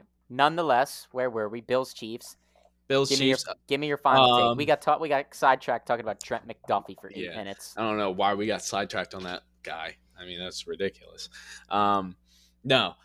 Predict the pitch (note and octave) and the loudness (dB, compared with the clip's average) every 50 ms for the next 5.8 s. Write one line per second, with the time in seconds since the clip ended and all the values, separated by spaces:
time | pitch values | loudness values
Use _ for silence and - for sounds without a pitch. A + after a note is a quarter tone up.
0 | _ _ - - _ - G#2+ A2 A#2 A2 - - C#3+ D3 D#3 D#3 C#3+ - - - | _ _ -20 -20 _ -6 -4 -4 -4 -4 0 0 2 2 2 2 0 -2 -2 -2
1 | - C#3 C3+ B2+ B2 - - - - - _ _ _ _ _ _ _ _ _ _ | -2 -2 -2 -2 -2 -4 -6 -10 -12 -12 _ _ _ _ _ _ _ _ _ _
2 | _ - A2+ B2 C3 D3 C#3+ C#3 B2+ - - - - - - _ _ _ - - | _ -8 -6 -4 -4 -4 -4 -4 -6 -6 -6 -8 -8 -8 -12 _ _ _ -18 -16
3 | - - - - - - - - - - _ _ _ _ _ _ _ _ - - | -16 -14 -16 -16 -18 -20 -20 -20 -20 -20 _ _ _ _ _ _ _ _ -4 -4
4 | - - - - - - _ _ _ _ _ _ - - - C3 C3 D#2+ F#2 A2+ | -4 -6 -14 -16 -20 -20 _ _ _ _ _ _ -10 -4 -2 0 0 2 2 4
5 | A2 A2 G#2+ G#2+ A#2 B2 G#2+ G#2+ G#2 G#2 G2+ G#2 G2+ G2+ G2+ G2 | 4 4 4 4 2 2 0 0 0 -2 -2 0 0 0 0 -2